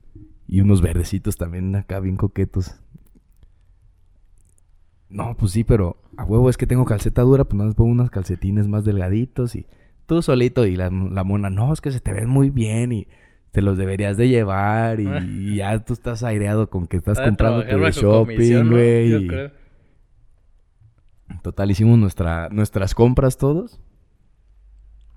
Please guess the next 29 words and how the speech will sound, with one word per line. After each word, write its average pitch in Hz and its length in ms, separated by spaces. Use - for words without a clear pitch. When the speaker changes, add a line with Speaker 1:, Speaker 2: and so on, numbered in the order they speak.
Speaker 1:
Y 110 160
pues, - 280
cuál 101 400
perras, 110 500
vergas, 117 440
güey. 120 200
Llegando 110 360
me 110 100
puse 117 300
los 104 180
tenis 120 380
y 98 80
no 98 140
los 110 160
aguanté 92 400
un 101 160
día, 95 260
güey. 90 260
Speaker 2:
<laughs> 156 100
No. 127 400
Speaker 1:
Y 92 60
yo, 82 160
"Puta 120 300
madre". 101 440
Según 110 320
dije, 120 440
"Los 92 220
estoy 95 160
amoldando. 120 840